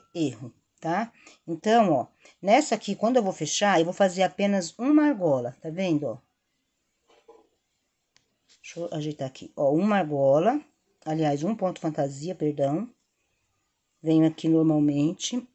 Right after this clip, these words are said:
deixa eu sentar aqui, espero que eu não fique fora de foco, pronto. Ó, fiz aqui, né, o meu nozinho, aí eu venho aqui,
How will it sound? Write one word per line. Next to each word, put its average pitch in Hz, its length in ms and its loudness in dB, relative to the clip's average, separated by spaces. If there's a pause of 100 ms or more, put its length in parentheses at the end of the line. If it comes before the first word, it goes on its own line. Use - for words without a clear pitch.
(240)
deixa 196 220 -10
eu 202 60 -14
sentar 170 360 -6
aqui, 160 140 -8
espero 190 320 -6
que 202 80 -8
eu 196 40 -2
não 220 120 -4
fique 226 260 -12
fora 202 240 -8
de 196 120 -10
foco, 233 960 -8
pronto. - 560 -10 (1300)
Ó, 131 220 -4 (760)
fiz 151 380 -8
aqui, 147 320 -6
né, 196 140 0
o - 20 2
meu 160 140 4
nozinho, 156 680 2
aí 180 160 0
eu 185 80 0
venho 226 240 -2
aqui, 247 580 -4